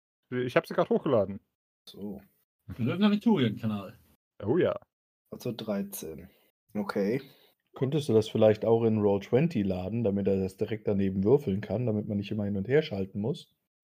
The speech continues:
Speaker 1: Ah, das ist ein bisschen schwierig, weil ich das Ganze grad als Bild hab.
Speaker 2: Ist alles gut, lass es da. Äh, also dreizehn ist die Basis-Inni und dann muss ich noch da drauf würfeln.
Speaker 1: Genau.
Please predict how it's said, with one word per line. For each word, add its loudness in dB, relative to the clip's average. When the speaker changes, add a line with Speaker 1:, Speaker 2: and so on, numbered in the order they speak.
Speaker 1:
Ah, -4
das -16
ist -12
ein -4
bisschen -6
schwierig, -4
weil 4
ich -8
das -4
Ganze 0
grad -6
als -6
Bild 0
hab. 0
Speaker 2:
Ist -18
alles 2
gut, 4
lass 2
es -6
da. -2
Äh, -8
also -6
dreizehn 4
ist -2
die -2
Basis-Inni 2
und 0
dann 0
muss -4
ich -8
noch -6
da -2
drauf -8
würfeln. -14
Speaker 1:
Genau. -2